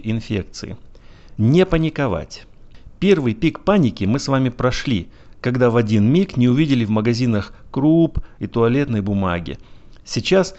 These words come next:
мы читаем противоречивые заявления наших соотечественников из-за рубежа.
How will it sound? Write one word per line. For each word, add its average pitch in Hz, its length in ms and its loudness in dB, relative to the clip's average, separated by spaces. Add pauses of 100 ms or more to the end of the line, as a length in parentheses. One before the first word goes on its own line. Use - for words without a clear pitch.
мы 131 140 2
читаем 160 360 0
противоречивые 127 800 0
заявления 107 600 2
наших 127 360 0
соотечественников 120 1080 -4
из-за 117 240 0
рубежа. 107 580 -2